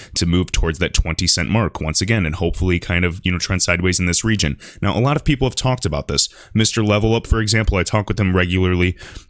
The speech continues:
Um, you know, he's been tracking this day in and day out, whether the fractal draws shorter or longer, and he's been calling this for a long time.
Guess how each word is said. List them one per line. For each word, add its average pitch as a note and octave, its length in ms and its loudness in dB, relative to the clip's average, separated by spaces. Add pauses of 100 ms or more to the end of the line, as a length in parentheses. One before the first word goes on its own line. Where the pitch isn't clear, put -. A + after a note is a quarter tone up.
Um, D2+ 480 0
you F#2+ 80 4
know, F2 80 4
he's G2+ 180 4
been A#2 100 2
tracking A2+ 440 2
this G2 160 2
day F#2+ 180 2
in G#2+ 80 2
and G2+ 100 2
day F#2 140 2
out, F2+ 160 0
whether F2+ 220 0
the E2 80 -2
fractal F2+ 360 0
draws D#2 280 -2
shorter G#2 340 0
or C3 60 2
longer, G2+ 560 0
and D#2+ 160 0
he's F#2 200 2
been G#2+ 160 2
calling G2 300 0
this G2+ 140 0
for - 80 -2
a G2 60 0
long F#2+ 180 0
time. G2+ 260 0